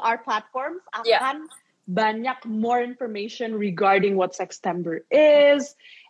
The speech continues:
Speaker 1: and the upcoming events and campaigns that we're gonna talk about.
Speaker 2: Yeah.
Speaker 1: <laughs>
Speaker 2: Yeah.
Speaker 1: So definitely stay tuned, and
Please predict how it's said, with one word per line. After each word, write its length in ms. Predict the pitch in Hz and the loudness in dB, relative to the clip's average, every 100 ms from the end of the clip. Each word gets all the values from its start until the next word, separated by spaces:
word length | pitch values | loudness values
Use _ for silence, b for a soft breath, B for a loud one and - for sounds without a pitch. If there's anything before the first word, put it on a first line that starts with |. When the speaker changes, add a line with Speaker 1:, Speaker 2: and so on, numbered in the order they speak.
| - | -2
Speaker 1:
and 380 | 208 202 196 202 _ | 0 0 -4 -12 _
the 260 | 190 220 226 - | -10 -8 -6 -4
upcoming 640 | 226 233 - 226 226 220 | -4 -6 -10 -8 -8 -12
events 720 | - 190 175 214 202 208 - - - | -12 -14 -6 -4 -2 -6 -12 -20 -4
and 420 | 196 190 190 190 _ _ _ | -2 0 -2 -8 _ _ _
campaigns 640 | 285 202 - 190 190 196 | -10 -10 -10 -6 -6 -4
that 120 | 196 185 | -4 -2
we're 120 | 190 | -4
gonna 180 | 190 190 | -4 -6
talk 240 | 240 185 185 | -4 -4 -4
about. 540 | 214 240 262 339 370 - 415 | 0 2 4 4 0 -4 -4
Speaker 2:
Yeah. 280 | 208 208 330 | 0 0 0
Speaker 1:
<laughs> 80 | 370 _ _ _ _ _ B B B | -6 _ _ _ _ _ B B B
Speaker 2:
Yeah. 280 | 220 208 226 | -2 2 2
Speaker 1:
So 60 | 214 | 2
definitely 360 | 277 285 311 339 | -2 -2 -8 -8
stay 240 | - 277 269 | -6 -8 -8
tuned, 560 | - 247 240 233 233 - - | -12 -8 -8 -8 -12 -14 -8
and 540 | 214 208 208 202 208 | -2 0 0 -2 -4